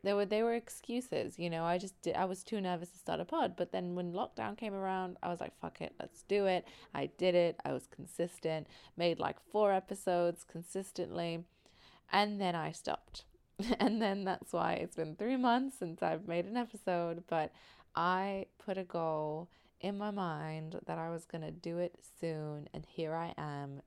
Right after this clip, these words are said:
doing it. So I can, I can say I'm very proud of myself. Um, and before I get started on today's episode, I just wanna say thank you so much to everyone who has messaged me about this, because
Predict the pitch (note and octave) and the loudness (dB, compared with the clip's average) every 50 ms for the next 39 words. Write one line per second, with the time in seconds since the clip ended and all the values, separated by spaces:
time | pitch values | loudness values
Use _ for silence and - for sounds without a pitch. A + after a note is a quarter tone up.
0 | - D#3+ - D3+ D3 C#3+ C#3+ C#3+ C#3+ C#3+ - - - - - E3 D#3+ D3 D3 - | -14 -10 -8 -6 -6 -6 -6 -8 -8 -8 -10 -12 -16 -14 -10 -8 -6 -6 -6 -6
1 | - - F3 F3 - - E3 D#3 D#3 D3+ - - - E3+ - - E3 - - E3+ | -6 -8 -8 -10 -10 -10 -10 -8 -8 -10 -12 -12 -14 -16 -14 -14 -14 -10 -8 -8
2 | E3 D#3+ D#3 D3 D3 D#3+ F3+ - - - F#3+ F3+ F#3+ F3+ F3 E3+ - - E3+ F3 | -6 -6 -6 -6 -6 -6 -8 -10 -12 -10 -10 -10 -10 -10 -12 -12 -10 -8 -6 -6
3 | F#3+ B3 - - - _ - - - - - - - - - - F#3 F3+ E3 D#3+ | -6 -6 -10 -18 -20 _ -20 -20 -20 -20 -20 -20 -18 -8 -4 0 0 2 2 0
4 | D3+ D3+ - - - F#3 F3+ G#3 - - A#3+ E4+ F#4 F4 - - - - - F#3+ | -2 -6 -8 -8 -6 -2 -2 -2 0 0 2 2 2 0 -2 -6 -6 -4 0 0
5 | F3+ E3 E3+ E3 D#3+ E3 - - D3+ D3+ D3+ D3 D3+ D3 - - - - E3 D#3 | 0 2 0 -2 -4 -6 -6 -6 -4 -4 -2 -2 -4 -6 -6 -8 -6 -2 -2 0
6 | D#3 D#3 - - E3+ F3+ - A#3 - G#3 G3+ G3 G3 G3 - - D#3 D3+ D3+ D3+ | 0 -2 -2 -2 -4 -4 -4 -8 -8 -6 -6 -6 -6 -6 -4 -2 -2 0 0 -2
7 | D#3+ - _ _ _ _ - - - - - _ _ _ - A3 B3+ C4 - B3+ | -4 -6 _ _ _ _ -20 -20 -20 -20 -20 _ _ _ -2 -2 -2 0 -2 -4
8 | A#3 - - - - F3+ F3+ F3+ F3+ E3 D#3 C#3+ D3 - - - - - _ _ | -4 -4 -6 -2 2 2 2 2 0 0 0 -2 -2 -4 -8 -10 -12 -14 _ _
9 | - - - E3+ D3 C#3+ C#3+ - - - - - F3 G3 G3 G#3+ A#3 A#3+ A3+ A3 | -16 -10 -6 -4 -2 -2 -4 -4 -8 -12 -6 0 0 0 2 2 2 4 4 4
10 | A3 A3 G#3+ G#3+ G#3+ A3 A3+ A3+ - _ _ _ _ _ _ _ _ - F#3 E3 | 4 4 4 4 2 0 -2 -4 -8 _ _ _ _ _ _ _ _ 0 2 2
11 | D3+ D3 D#3 D#3 D3+ F3 A3+ A#3 - C4 C4 - C4+ C4+ C4+ C#4 D4 C#4+ C#4+ C#4+ | 2 0 -2 -2 0 0 0 2 0 -2 0 0 0 2 2 2 2 4 4 4
12 | C#4+ D4 C#4+ D4+ D#4 D#4+ D#4+ - - - - - - G3+ F#3+ - - G3 F3+ E3+ | 4 4 2 2 2 0 -2 -4 -12 -16 -16 -10 -6 -6 -6 -2 0 0 2 2
13 | E3 D#3+ D#3 D#3 - - - - | 2 0 -2 -6 -10 -12 -16 -18